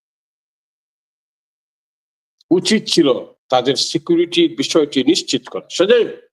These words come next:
এটি নিয়ে আর কথা বলতে চাই না। তবে শুয়েব আব্দুল্লাহ যে, তার ব্যাপারে ত্বরিত ব্যবস্থা নেওয়া দরকার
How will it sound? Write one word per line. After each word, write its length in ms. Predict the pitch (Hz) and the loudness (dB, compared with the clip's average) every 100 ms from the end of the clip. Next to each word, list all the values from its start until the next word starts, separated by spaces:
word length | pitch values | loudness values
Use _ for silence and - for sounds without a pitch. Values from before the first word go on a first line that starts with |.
| _ _ _ _ _ - - _ - | _ _ _ _ _ -20 -20 _ -2
এটি 220 | 147 185 | 2 4
নিয়ে 200 | 185 185 | 4 4
আর 160 | 180 | 2
কথা 280 | 175 170 180 | 2 2 2
বলতে 220 | 180 170 | 2 0
চাই 200 | 165 175 | 2 2
না। 120 | 180 180 | 2 2
তবে 340 | 175 170 175 | 2 2 0
শুয়েব 340 | - 180 190 | 2 2 4
আব্দুল্লাহ 420 | 190 160 180 180 165 | 2 2 2 2 2
যে, 320 | 143 107 - _ _ _ _ _ - | 0 -2 -12 _ _ _ _ _ -2
তার 220 | 180 180 | 0 0
ব্যাপারে 560 | 165 170 156 117 - _ _ _ _ _ _ _ _ _ _ _ _ _ _ _ _ | 2 2 0 -2 -6 _ _ _ _ _ _ _ _ _ _ _ _ _ _ _ _
ত্বরিত 440 | 208 240 277 277 139 | -2 0 -2 -2 -2
ব্যবস্থা 440 | 185 175 170 180 | 0 0 0 0
নেওয়া 180 | 160 156 | 2 2
দরকার 540 | 143 139 156 170 - | 2 0 0 -2 -8